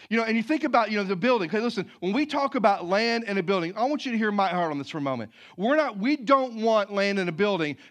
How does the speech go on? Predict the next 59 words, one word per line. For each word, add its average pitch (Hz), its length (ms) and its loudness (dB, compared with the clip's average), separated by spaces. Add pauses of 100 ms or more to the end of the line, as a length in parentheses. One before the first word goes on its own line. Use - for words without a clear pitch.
just 226 260 -2
so 254 100 2
we 226 160 0
can 226 160 -2
go, 196 140 2
"You 185 140 0
know 202 120 2
what? 214 140 2
We've 180 180 -4
arrived. 254 400 -2
Kick 185 160 -4
our 202 120 0
feet 254 220 -4
up. 208 140 0
Here 165 120 -4
we 208 120 -2
are. 175 180 2
Thank 196 360 -6
you, 254 100 -4
Lord." 131 240 -2 (840)
We 202 140 2
don't 302 220 4
want 311 140 4
to 277 40 4
land 240 240 2
and 214 80 0
building 208 260 2
just 208 240 -2
so 269 80 0
we 240 120 0
don't 240 120 0
have 247 120 2
to 220 80 -4
set 247 360 0
up 254 320 -2 (220)
and 180 160 0
tear 247 260 2
down 226 380 2
every 220 220 0
week, 233 240 -2
even 196 220 0
though 214 100 2
that's 214 180 2
gonna 226 160 -2
be 240 120 0
a 247 40 0
huge 226 280 0
benefit. 254 520 0 (600)
You 220 120 2
know 311 140 2
why 285 220 4
we 277 220 0
need 247 300 0
our 233 120 4
own 247 160 2
home? 233 280 0
Because 220 320 -2
we 247 300 0
need 226 320 0